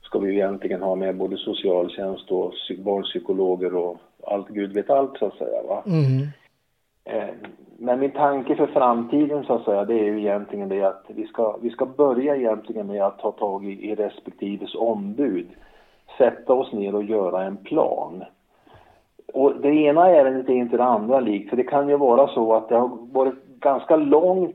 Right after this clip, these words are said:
Speaker 1: tid emellan det att begäran kommer från ett europeiskt land, exempelvis då Holland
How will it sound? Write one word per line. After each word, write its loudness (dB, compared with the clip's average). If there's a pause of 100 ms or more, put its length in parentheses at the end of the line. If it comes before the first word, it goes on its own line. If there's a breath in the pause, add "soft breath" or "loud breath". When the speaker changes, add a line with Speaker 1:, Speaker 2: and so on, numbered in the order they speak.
Speaker 1:
tid -2
emellan 2
det 0
att -2
begäran -4
kommer -6
från -8
ett -12
europeiskt -6
land, 0 (760)
exempelvis 0
då 0
Holland -6